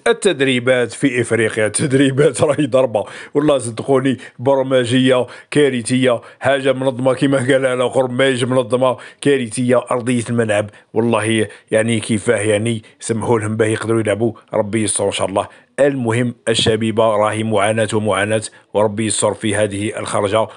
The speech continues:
وإن شاء الله، إن شاء الله بالك من المعاناة يتشجعوا ويجيبوا لنا نقطة إيجابية. ولكن في إفريقيا توقع كل شيء. تدريبات أخيرًا بالسيف،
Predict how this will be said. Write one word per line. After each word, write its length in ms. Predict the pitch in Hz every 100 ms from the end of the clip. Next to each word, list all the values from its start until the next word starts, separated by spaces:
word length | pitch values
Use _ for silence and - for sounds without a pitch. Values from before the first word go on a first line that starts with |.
| -
وإن 100 | -
شاء 120 | 120 165
الله، 100 | 123
إن 40 |
شاء 160 | 107 123
الله 160 | 110 87 - -
بالك 300 | 117 117 120
من 80 | 123
المعاناة 500 | 120 107 117 127 127 - _
يتشجعوا 500 | 123 110 127 110 117 113 -
ويجيبوا 300 | - 110 117
لنا 120 | 117 107
نقطة 280 | 107 -
إيجابية. 600 | 101 98 98 92 110 127 120 _ _ -
ولكن 520 | 120 135 127 127 123 - _
في 220 | - 123
إفريقيا 520 | 120 120 117 123 113 -
توقع 420 | 120 120 - 107
كل 320 | - 113 104
شيء. 300 | - 104 101 - _ -
تدريبات 460 | 113 120 117 107
أخيرًا 460 | 107 101 107 104 113 - _ -
بالسيف، 400 | 143 127 120